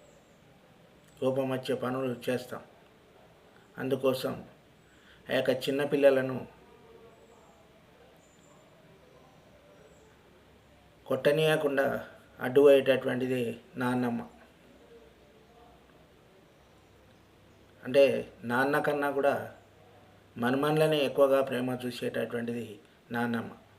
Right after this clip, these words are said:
మనవన్లను, మనవరాన్లను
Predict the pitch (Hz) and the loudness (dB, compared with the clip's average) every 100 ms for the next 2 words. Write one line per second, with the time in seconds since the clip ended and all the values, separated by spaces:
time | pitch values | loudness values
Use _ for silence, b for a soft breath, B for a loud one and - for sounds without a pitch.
0 | - - - - - - - - - - | -20 -20 -20 -20 -20 -20 -20 -20 -20 -20
1 | - - - - - - - - - - | -20 -20 -20 -20 -20 -20 -20 -20 -20 -20
2 | - - - - - - - - - - | -20 -20 -20 -20 -20 -20 -20 -20 -20 -20
3 | - - - - - - - - - - | -20 -20 -20 -20 -20 -20 -20 -20 -20 -20
4 | - - - 123 131 131 131 131 123 123 | -20 -20 -8 -2 0 0 0 0 -2 -4
5 | 120 127 127 127 123 123 120 107 - | -4 -2 0 0 0 -4 -6 -8 -14